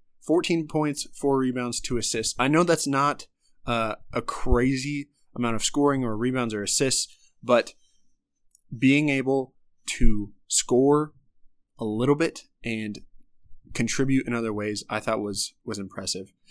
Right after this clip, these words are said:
And then on Houston's side in this game, Emmanuel Sharp had twenty points, which you might think, "Okay, that's a lot."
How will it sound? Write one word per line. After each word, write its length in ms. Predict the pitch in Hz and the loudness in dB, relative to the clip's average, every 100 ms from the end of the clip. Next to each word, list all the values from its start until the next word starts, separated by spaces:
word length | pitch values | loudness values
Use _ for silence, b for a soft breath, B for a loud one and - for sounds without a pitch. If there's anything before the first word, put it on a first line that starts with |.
| B B | B B
And 120 | 135 160 | 0 2
then 120 | 165 | 2
on 300 | 139 123 - - - | 0 0 -4 -10 -2
Houston's 360 | 165 - 127 | 0 0 0
side 200 | 113 107 | -4 -4
in 100 | 107 | -4
this 140 | 104 - | -6 -8
game, 240 | 113 107 | -8 -8
Emmanuel 360 | 110 120 151 143 | -4 -2 -2 -2
Sharp 280 | - 123 | -2 -2
had 140 | 120 113 | -2 -6
twenty 240 | 117 104 | -6 -8
points, 460 | - 95 92 - - - - - _ | -8 -12 -12 -14 -14 -20 -20 -20 _
which 360 | 123 113 - - | -2 0 0 -4
you 120 | 110 123 | -4 0
might 160 | 127 | 0
think, 200 | 127 120 | -2 -2
"Okay, 240 | 143 165 120 | 0 2 2
that's 180 | 131 | 2
a 40 | 143 | 0
lot." 280 | 139 123 | 2 0